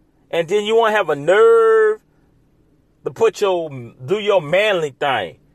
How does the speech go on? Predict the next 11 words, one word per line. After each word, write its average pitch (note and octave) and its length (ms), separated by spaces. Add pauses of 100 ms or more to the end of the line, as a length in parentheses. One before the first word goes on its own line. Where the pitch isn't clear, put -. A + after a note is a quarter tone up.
(440)
"Hey, F#3+ 300
I'm G3+ 180
the F3 80
man F#3+ 360
of E3+ 100
this D#3 200
house." B2 520 (240)
No, A#2 280
you D3+ 180
not. G3+ 400 (4000)
So D#3 420